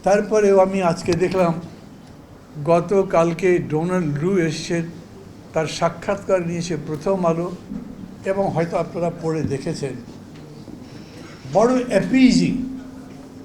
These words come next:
বলছেন, গণতন্ত্র, মানবাধিকারের প্রশ্ন, আমাদের এই যে অবস্থান সেটা আছে, আমরা আপোষ করছি না।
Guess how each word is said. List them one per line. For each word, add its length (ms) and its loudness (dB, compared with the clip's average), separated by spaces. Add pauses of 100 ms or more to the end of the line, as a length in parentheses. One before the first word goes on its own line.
(640)
বলছেন, 460 4 (140)
গণতন্ত্র, 580 4
মানবাধিকারের 680 0
প্রশ্ন, 380 -2 (360)
আমাদের 380 4
এই 80 0
যে 100 0
অবস্থান 440 0
সেটা 340 -4
আছে, 200 -6
আমরা 200 -2
আপোষ 340 -6
করছি 340 -6
না। 140 -6